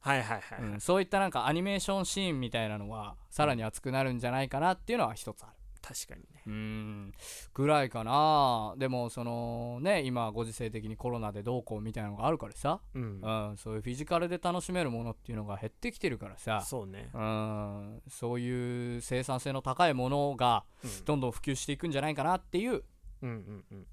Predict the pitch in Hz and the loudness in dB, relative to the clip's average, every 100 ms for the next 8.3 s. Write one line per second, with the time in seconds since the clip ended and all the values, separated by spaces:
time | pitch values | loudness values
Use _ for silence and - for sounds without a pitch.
0 | - - 123 - 101 95 _ _ - 117 | -10 0 2 2 -4 -6 _ _ -12 -8
1 | 113 107 113 113 127 151 127 104 - - | -6 -6 -6 -6 -2 2 2 2 -4 -12
2 | - 202 196 147 156 120 110 101 90 - | 4 6 6 2 2 2 2 -4 -10 -12
3 | - _ - - 156 180 196 190 127 98 | -20 _ -18 -10 -2 -2 0 0 0 0
4 | - 135 113 - 110 110 - 98 131 180 | 0 0 0 -6 -8 -8 -8 -4 6 8
5 | 185 185 170 180 - 123 113 123 131 135 | 8 6 6 4 4 2 2 0 2 0
6 | 127 139 147 - 143 139 - 165 170 143 | 2 2 0 4 6 6 4 6 6 6
7 | 135 139 156 139 - 123 143 165 170 139 | 2 4 4 4 -2 4 6 6 4 2
8 | 127 117 101 | 0 -2 -4